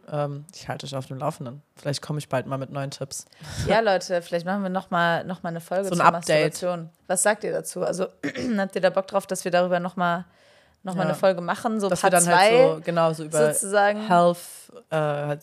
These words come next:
Speaker 1: gesundheitlichen Aspekte und sowas reden.
Speaker 2: Ja.
Speaker 1: Mit so ein paar Studien und sowas noch kommen.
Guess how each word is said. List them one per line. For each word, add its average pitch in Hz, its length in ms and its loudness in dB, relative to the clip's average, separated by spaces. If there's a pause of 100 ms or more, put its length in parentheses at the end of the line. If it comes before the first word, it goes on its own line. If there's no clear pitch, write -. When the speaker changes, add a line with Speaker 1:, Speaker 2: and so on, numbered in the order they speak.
(120)
Speaker 1:
gesundheitlichen 160 600 -6
Aspekte 160 400 -6
und 151 100 -8
sowas 151 320 -4
reden. 151 200 -4
Speaker 2:
Ja. 175 260 2 (240)
Speaker 1:
Mit 160 100 -18
so 160 100 -16
ein 147 60 -12
paar 147 200 -6
Studien 156 420 -6
und 143 100 -8
sowas 139 300 -14
noch 143 180 -18
kommen. 143 240 -8